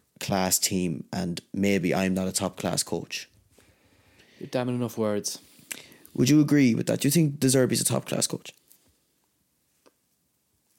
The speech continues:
Speaker 2: Yeah, I do.
Speaker 1: Where's his next move?
Speaker 2: I don't think it's to the very top.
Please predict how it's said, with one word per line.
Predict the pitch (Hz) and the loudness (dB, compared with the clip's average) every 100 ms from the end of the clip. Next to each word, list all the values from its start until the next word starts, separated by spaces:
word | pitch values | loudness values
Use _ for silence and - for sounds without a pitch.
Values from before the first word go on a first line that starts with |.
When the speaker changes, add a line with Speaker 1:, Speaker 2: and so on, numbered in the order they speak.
| _ _ _ _ _ _ _ _ _ _ _ _ _ _ _ _ _ _ _ _ _ | _ _ _ _ _ _ _ _ _ _ _ _ _ _ _ _ _ _ _ _ _
Speaker 2:
Yeah, | 185 160 151 - _ _ _ _ _ _ _ - _ | -4 -2 -2 -4 _ _ _ _ _ _ _ -20 _
I | 127 | -4
do. | 127 120 _ _ | -4 -4 _ _
Speaker 1:
Where's | 139 139 | 2 4
his | 131 | 4
next | 131 - | 2 2
move? | 120 110 - - _ _ _ _ _ _ _ - _ _ | 0 0 -2 -14 _ _ _ _ _ _ _ -20 _ _
Speaker 2:
I | 147 | -2
don't | 151 196 | 2 2
think | 185 | 2
it's | 147 - | 0 0
to | 123 | 0
the | |
very | 113 113 | 2 0
top. | 110 - | 0 -6